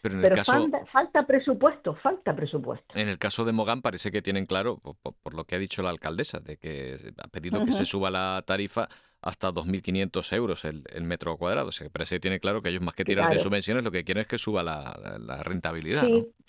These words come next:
Speaker 1: ¿no?
Speaker 2: le cuento, le cuento. No son subvenciones al uso, ¿eh?
Speaker 1: Mm.
Speaker 2: Son, eh, subvenciones que van dirigidas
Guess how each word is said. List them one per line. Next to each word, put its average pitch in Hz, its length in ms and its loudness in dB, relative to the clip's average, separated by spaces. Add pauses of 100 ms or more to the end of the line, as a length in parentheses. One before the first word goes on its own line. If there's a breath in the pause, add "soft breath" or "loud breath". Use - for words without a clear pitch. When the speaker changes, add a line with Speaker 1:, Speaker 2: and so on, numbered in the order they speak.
(140)
Speaker 1:
¿no? 185 60 2
Speaker 2:
le 190 180 4
cuento, 185 520 6
le 170 160 4
cuento. 160 440 2 (280 soft breath)
No 226 160 4
son 311 160 4
subvenciones 180 640 4
al 156 140 4
uso, 151 280 0
¿eh? 175 140 -2 (320)
Speaker 1:
Mm. 143 140 -12
Speaker 2:
Son, 214 380 6
eh, 165 280 6
subvenciones 170 540 4
que 180 100 4
van 170 160 4
dirigidas 185 560 4